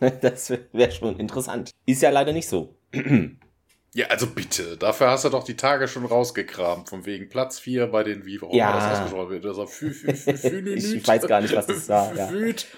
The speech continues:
Speaker 1: Füt?
Speaker 2: Füt.de.
Speaker 1: Irgend so ein Anbieter da, ja. Oder so eine App, was weiß ich. Ach so, ich hab ja jetzt das Upgrade, das hat alles geklappt hier bei unserem Podcast-Hoster. Und da gibt es was Interessantes, finde ich. Da sieht man nämlich,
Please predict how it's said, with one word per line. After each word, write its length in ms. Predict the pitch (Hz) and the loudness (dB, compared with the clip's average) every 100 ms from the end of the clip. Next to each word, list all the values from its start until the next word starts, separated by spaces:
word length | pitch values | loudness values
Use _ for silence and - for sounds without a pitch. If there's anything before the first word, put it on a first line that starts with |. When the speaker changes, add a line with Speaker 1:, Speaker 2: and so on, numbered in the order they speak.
| - | -18
Speaker 1:
Füt? 340 | - 156 226 294 | -6 2 2 2
Speaker 2:
Füt.de. 320 | 113 - 170 | -4 0 4
Speaker 1:
Irgend 200 | 123 127 | 6 8
so 60 | 123 | 8
ein 60 | 107 | 6
Anbieter 420 | 123 127 123 113 | 2 2 0 2
da, 200 | 110 110 | 2 0
ja. 320 | 107 104 85 - 104 - - | 0 -2 -2 -8 -8 -8 -10
Oder 100 | 101 | -6
so 80 | 98 | -4
eine 140 | 95 101 | -2 -2
App, 240 | 101 - | -4 -6
was 160 | 95 - | -8 -8
weiß 80 | |
ich. 140 | - - | -8 -2
Ach 120 | 123 | 2
so, 180 | 185 143 | 4 4
ich 140 | 98 | 4
hab 140 | 113 123 | 2 4
ja 60 | |
jetzt 240 | 110 107 - | 2 0 -8
das 140 | 92 | -6
Upgrade, 320 | 101 - 120 | -6 -2 -2
das 180 | 113 104 | -2 -4
hat 80 | 104 | -4
alles 160 | 95 - | -6 -8
geklappt 360 | 90 131 135 | -4 -4 -2
hier 100 | 127 | -2
bei 200 | 104 107 | 0 0
unserem 380 | 107 101 95 92 | -2 -6 -6 -6
Podcast-Hoster. 960 | - - - 107 - - 110 - 110 104 - - _ | -6 -8 -2 -2 -2 -2 -2 0 -4 -4 -12 -20 _
Und 240 | 110 107 | -4 0
da 140 | 120 139 | 2 2
gibt 180 | - - | -2 -8
es 160 | - | -6
was 100 | 127 | -6
Interessantes, 640 | 127 123 113 107 131 139 | -6 -4 -2 -2 -2 -6
finde 140 | - 131 | -4 -4
ich. 80 | 131 | 0
Da 220 | 110 107 | 2 2
sieht 200 | 131 139 | -2 0
man 80 | 120 | 2
nämlich, 360 | 117 120 - | 2 0 -6